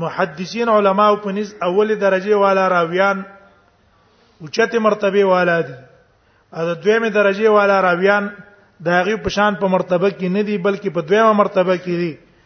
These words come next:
د دې وجه څه ده؟ دی وی: "ومثل مجرى هؤلاء"،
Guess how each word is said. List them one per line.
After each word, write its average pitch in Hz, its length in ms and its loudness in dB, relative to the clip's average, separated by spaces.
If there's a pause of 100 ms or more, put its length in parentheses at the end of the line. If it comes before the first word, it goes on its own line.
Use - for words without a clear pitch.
(280)
د 160 120 -14
دې 196 80 -2 (120)
وجه 214 240 0
څه 202 160 -6
ده؟ 175 400 2 (3500)
دی 180 160 0
وی: 254 100 2
"ومثل 247 460 0
مجرى 240 360 4 (120)
هؤلاء"، 208 480 2